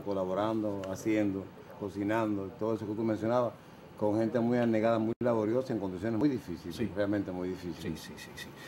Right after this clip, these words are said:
Speaker 2: Bueno, Jorge, ¿qué, qué tema has escogido para hoy? Te, yo te había propuesto que hablaras hoy de la cantina.
Speaker 1: Sí.
Speaker 2: No sé si
Speaker 1: Lo vamos a dejar
Speaker 2: si man-,
Speaker 1: pendiente.
Speaker 2: ah.
Speaker 1: Realmente empezamos, estamos haciendo algunas cosas con la cantina, pero bueno,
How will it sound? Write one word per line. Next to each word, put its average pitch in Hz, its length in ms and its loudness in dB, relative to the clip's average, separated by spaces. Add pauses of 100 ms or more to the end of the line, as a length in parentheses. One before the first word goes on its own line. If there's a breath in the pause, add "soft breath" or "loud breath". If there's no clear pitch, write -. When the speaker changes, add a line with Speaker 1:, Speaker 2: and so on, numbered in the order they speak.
(220 loud breath)
Speaker 2:
Bueno, 175 220 12
Jorge, 165 500 10
¿qué, 175 720 6
qué 170 100 -2
tema 208 220 4
has 208 80 6
escogido 196 420 4
para 180 220 6
hoy? 202 260 8
Te, 117 160 -2
yo 127 120 -2
te 202 60 0
había 196 180 2
propuesto 185 460 0
que 151 80 2
hablaras 139 340 4
hoy 151 120 0
de 160 60 6
la 147 120 6
cantina. 123 460 -2
Speaker 1:
Sí. 104 380 4
Speaker 2:
No 117 120 2
sé 151 180 2
si 120 440 2
Speaker 1:
Lo 107 140 2
vamos 139 260 8
a 139 40 10
dejar 139 100 10
Speaker 2:
si 117 40 4
man-, 143 120 6
Speaker 1:
pendiente. 127 320 4
Speaker 2:
ah. 101 40 2
Speaker 1:
Realmente 113 800 4
empezamos, 117 500 0
estamos 117 220 0
haciendo 131 100 2
algunas 120 200 0
cosas 123 200 0
con 117 100 2
la 107 60 2
cantina, 117 340 0
pero 104 180 2
bueno, 127 240 2